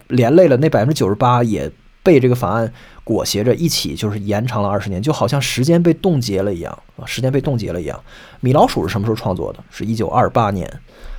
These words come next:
那沃尔特·迪士尼先生一九二八年创作了米老鼠。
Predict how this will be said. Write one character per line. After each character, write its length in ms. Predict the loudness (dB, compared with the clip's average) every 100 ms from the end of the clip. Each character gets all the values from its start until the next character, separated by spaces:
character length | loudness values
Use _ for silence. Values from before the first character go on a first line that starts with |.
| -16 -6
那 120 | 0
沃 120 | 4 4
尔 60 |
特· 100 | 4
迪 100 | 0
士 120 | 0 -2
尼 120 | -2
先 240 | 0 0
生 160 | 0 -2
一 100 | 0
九 120 | 2
二 100 | 2
八 120 | 2
年 200 | 0 -4
创 200 | -4 -2
作 120 | 0
了 40 | 0
米 80 | 0
老 140 | -2
鼠。 240 | -2 -8